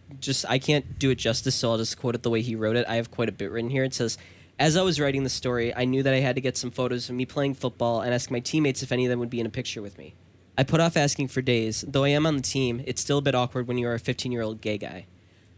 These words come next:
I figured that just sending a text in our team group chat would be the best way to ask. I had never had an actual verbal conversa-, conversation with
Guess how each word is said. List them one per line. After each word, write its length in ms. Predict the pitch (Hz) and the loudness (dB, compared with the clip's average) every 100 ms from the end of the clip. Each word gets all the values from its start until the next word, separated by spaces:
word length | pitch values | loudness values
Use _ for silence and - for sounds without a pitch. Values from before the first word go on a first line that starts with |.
| - | -4
I 80 | 139 | 0
figured 240 | 156 160 | 2 2
that 80 | 147 | 2
just 180 | 139 - | 0 0
sending 260 | 180 180 | 2 2
a 40 | 165 | 0
text 320 | - 151 - | 0 -2 0
in 80 | 147 | 0
our 40 | |
team 260 | 139 147 143 | 0 -2 0
group 200 | 135 135 | -2 -2
chat 160 | 135 | -2
would 100 | 123 | 0
be 60 | 127 | -2
the 80 | 123 | -2
best 240 | 123 127 | -2 -2
way 100 | 120 | -4
to 140 | 107 101 | -4 -4
ask. 380 | 95 - - - | -6 -8 -10 -2
I 100 | 131 | 0
had 100 | 139 | 2
never 240 | 139 147 | 2 2
had 180 | 151 135 | 2 2
an 60 | 131 | 0
actual 260 | 131 135 | -2 -4
verbal 300 | 131 131 127 | -2 -2 -2
conversa-, 560 | 135 127 120 - - - | -2 -2 -4 -8 -10 -6
conversation 580 | 143 135 131 131 127 | -4 -2 0 0 0
with 100 | 131 | -4